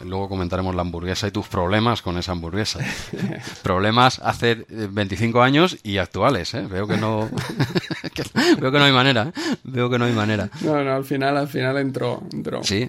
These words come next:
Speaker 1: sí, vale. Eh,
Speaker 2: Sí.
Speaker 1: eh, le he dado un poquito, nada. Llegué hasta, hasta el hoyo seis,
Speaker 2: Ujú.
Speaker 1: digo, "Madre mía,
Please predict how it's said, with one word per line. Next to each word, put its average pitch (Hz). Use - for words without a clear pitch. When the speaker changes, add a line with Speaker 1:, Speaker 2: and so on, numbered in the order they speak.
Speaker 1:
sí, -
vale. -
Eh, 101
Speaker 2:
Sí. -
Speaker 1:
eh, 90
le 92
he -
dado 104
un 104
poquito, 98
nada. 87
Llegué 95
hasta, 127
hasta -
el 101
hoyo 113
seis, 143
Speaker 2:
Ujú. 123
Speaker 1:
digo, 85
"Madre 90
mía, 101